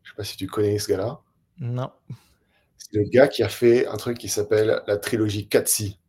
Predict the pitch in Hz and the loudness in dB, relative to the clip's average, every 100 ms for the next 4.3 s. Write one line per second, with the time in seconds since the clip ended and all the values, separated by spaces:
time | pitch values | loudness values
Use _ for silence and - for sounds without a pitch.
0 | _ _ _ _ _ _ 101 95 92 - | _ _ _ _ _ _ -2 -2 -4 -8
1 | - 120 104 113 113 107 104 101 104 - | 2 2 6 6 6 2 -4 -2 -2 0
2 | - 98 98 101 98 95 98 - 104 95 | -2 -4 -6 -6 -6 -4 -6 -4 -8 -8
3 | 95 90 98 92 - 98 92 - 101 92 | -6 -6 -6 -8 -10 -8 -8 -6 -8 -6
4 | 85 85 | -8 -10